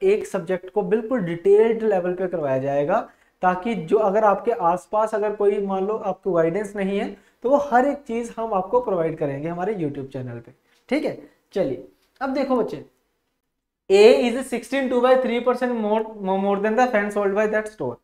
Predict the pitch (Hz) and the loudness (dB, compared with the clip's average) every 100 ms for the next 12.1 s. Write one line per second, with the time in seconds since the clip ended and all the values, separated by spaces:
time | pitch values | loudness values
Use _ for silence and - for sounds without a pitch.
0 | _ _ _ - 190 202 226 262 254 262 | _ _ _ 0 4 4 4 4 4 2
1 | 240 208 202 220 220 220 196 - 165 180 | 2 2 0 2 2 2 -2 -2 -4 -4
2 | 254 _ _ _ _ _ _ _ _ _ | -8 _ _ _ _ _ _ _ _ _
3 | _ _ _ _ _ _ _ _ _ _ | _ _ _ _ _ _ _ _ _ _
4 | _ _ _ _ _ _ - 156 175 220 | _ _ _ _ _ _ -10 -2 0 2
5 | 247 247 247 214 190 190 202 208 208 190 | 2 2 0 2 2 2 2 2 2 -4
6 | 165 170 196 247 - 190 190 214 247 247 | -2 -4 -2 -4 0 4 4 4 0 0
7 | 202 160 165 226 214 185 185 165 214 226 | 0 2 2 2 2 0 0 -2 -6 -12
8 | _ _ _ - 185 240 262 220 214 262 | _ _ _ -4 2 4 4 4 4 2
9 | 214 185 185 180 - 139 127 131 _ _ | 2 0 2 0 -2 -6 -12 -14 _ _
10 | _ _ _ _ _ _ _ _ - 202 | _ _ _ _ _ _ _ _ -4 -2
11 | 214 277 269 254 262 254 214 175 156 226 | 2 4 4 2 2 2 2 2 4 2
12 | - | 2